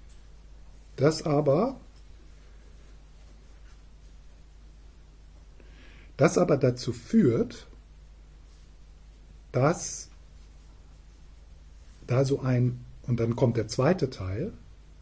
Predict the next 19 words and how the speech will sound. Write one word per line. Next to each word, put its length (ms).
das, 340
der 100
vierte, 520
die 80
vierte 320
Verzerrung, 720
also 140
aus 280
diesem, 500
aus 220
dieser, 540
aus 300
dieser 320
Illusion 840
oder 200
aus 180
diesem 220
Hirngespinst 920
des 280